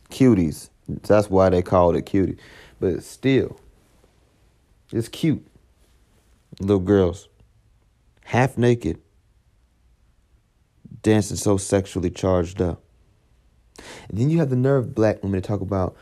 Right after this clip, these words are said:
"Why are we so sexualized? Why are we hypersexualized? Why does everybody want to sexualize us?" Hmm. I don't know. I, you know, I would love to tell you.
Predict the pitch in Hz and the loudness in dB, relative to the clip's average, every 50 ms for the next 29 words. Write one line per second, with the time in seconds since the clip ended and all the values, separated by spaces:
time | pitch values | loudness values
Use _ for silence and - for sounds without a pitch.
0 | - - - _ - 87 95 101 113 120 123 110 107 110 - - 107 104 104 - | -20 -20 -20 _ -6 -2 0 0 2 2 2 0 0 0 0 -2 -2 -2 -4 -6
1 | - - 104 101 - - 104 104 101 98 95 92 90 87 95 98 101 104 107 110 | -4 -4 -4 -4 -4 -4 -2 0 0 2 0 0 0 0 0 0 0 0 0 0
2 | 90 - 107 - - 101 95 95 - - 101 101 98 92 92 92 92 92 95 95 | 0 -2 -4 -6 -4 -4 -4 -4 -4 -4 -2 0 0 0 0 -2 -4 -4 -4 -2
3 | 104 107 107 104 104 101 107 104 101 101 98 - 104 - - 95 95 98 98 95 | 0 2 2 2 2 2 2 2 0 0 -2 -2 -4 -4 -4 -4 -2 -2 0 -2
4 | 92 90 92 92 87 87 95 - - _ _ _ _ _ _ _ _ _ _ _ | -2 -4 -4 -6 -6 -8 -10 -14 -20 _ _ _ _ _ _ _ _ _ _ _
5 | _ _ _ _ _ _ _ _ _ _ _ _ _ _ _ _ _ _ _ _ | _ _ _ _ _ _ _ _ _ _ _ _ _ _ _ _ _ _ _ _
6 | _ _ _ _ _ _ _ _ _ _ _ _ _ _ _ _ _ - 113 113 | _ _ _ _ _ _ _ _ _ _ _ _ _ _ _ _ _ -6 -4 -2
7 | 107 101 95 92 90 90 90 87 95 98 _ _ _ _ _ _ _ _ _ _ | -2 -2 -2 -2 -4 -4 -6 -8 -10 -12 _ _ _ _ _ _ _ _ _ _
8 | _ _ _ _ _ _ _ _ _ _ _ _ _ _ _ _ _ _ - - | _ _ _ _ _ _ _ _ _ _ _ _ _ _ _ _ _ _ -14 -8
9 | - 101 110 120 117 101 73 92 101 107 110 110 113 117 120 120 120 120 - _ | -4 -2 0 0 0 -2 -2 -2 -2 0 0 0 0 0 -2 -2 -4 -6 -10 _
10 | _ _ _ _ _ _ _ _ _ - - 98 98 98 98 98 92 92 90 90 | _ _ _ _ _ _ _ _ _ -12 -8 -6 -4 -4 -2 -2 -2 -2 -2 -2
11 | 90 92 92 95 95 98 98 98 - - - 92 92 92 90 90 92 95 98 101 | -2 -4 -2 -2 -2 -4 -4 -6 -8 -8 -6 -6 -4 -2 -2 -2 -2 -2 -2 -2
12 | 101 104 113 117 | -4 -4 -6 -10